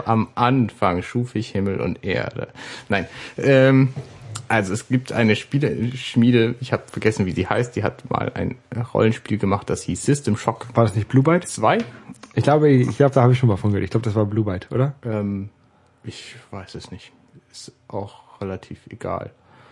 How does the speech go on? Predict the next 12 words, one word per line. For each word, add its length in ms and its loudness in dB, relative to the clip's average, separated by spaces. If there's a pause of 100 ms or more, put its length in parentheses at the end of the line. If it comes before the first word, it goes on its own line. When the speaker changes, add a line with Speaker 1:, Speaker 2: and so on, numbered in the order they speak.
(1400)
Speaker 1:
Also 260 -4 (340)
die, 280 2
die, 360 0
die 120 4
jetzt, 260 2 (140)
ähm, 600 -2 (140)
BioShock 320 0
Infinite 380 2
gemacht 260 -2
haben, 240 -4
die 140 -10
heißen 420 -8